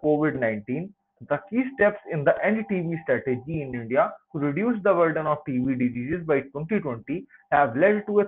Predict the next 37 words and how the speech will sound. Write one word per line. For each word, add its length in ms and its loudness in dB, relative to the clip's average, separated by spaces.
thirty-five 540 -2
percent 400 0
reduction 520 -2
in 80 -14
the 100 2
number 320 2
of 120 -2
T 100 -2
B 200 0
deaths 260 2
in 160 0
India. 400 0
So 80 0
what 240 2
is 220 0
T 100 -4
B, 220 -4
uh, 200 10
basically? 580 -2
So 80 0
the 200 4
T 140 0
B 140 4
is 240 2
an 160 6
infection 600 -2
caused 320 2
by 160 6
Bacillus 640 4
mycobacterium 1080 4
tuberculosis. 760 0
So 100 2
it 180 -2
can 280 2
be 100 2
a 60 6
potential 480 0